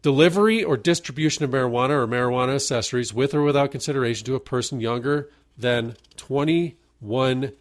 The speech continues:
years of age is not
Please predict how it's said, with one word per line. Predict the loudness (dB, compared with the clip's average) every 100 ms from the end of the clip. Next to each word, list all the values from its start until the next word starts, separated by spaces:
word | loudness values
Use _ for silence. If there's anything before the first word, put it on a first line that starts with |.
| _
years | -6 -2 -2 -2 -6 -16 -14
of | -14 -10
age | -4 -2 -2 -4 -6 -12 -14 _ _ _ _ _ _ _ _ _ _ _ _ _ _ _ _ _ _ _ _ _ _ _ _ _
is | -2 -2 -2
not | -2 2 2 2 -2